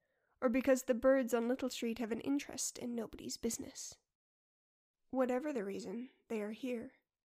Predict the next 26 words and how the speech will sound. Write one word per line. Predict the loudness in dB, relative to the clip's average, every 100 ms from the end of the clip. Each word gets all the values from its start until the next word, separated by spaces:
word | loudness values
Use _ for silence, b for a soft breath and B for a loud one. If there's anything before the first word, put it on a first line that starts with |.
| -4
and | 2
there's | 2 2
more | 0 0
of | -2
them | -6 -6
than | -6 -4
usual. | -4 -6 -10 -14 _ _ _ _ _ _ _ _ _ 0
Nobody | 0 0 -4
tips | -6 -6 -6
his | -6
flat | -6 -8 -10 -10
cap | -8 -8
to | -2 0
a |
magpie | 2 2 0 -4 -4 -2
that | -2
is | 0
staring | 2 2 2 2 -2
at | -4
him | -2
with | -2
a | -4
shrewd | -6 -4 -4 -4
sort | -4 -4
of | -6
surprise. | -8 -8 -6 -4 -6 -10 -14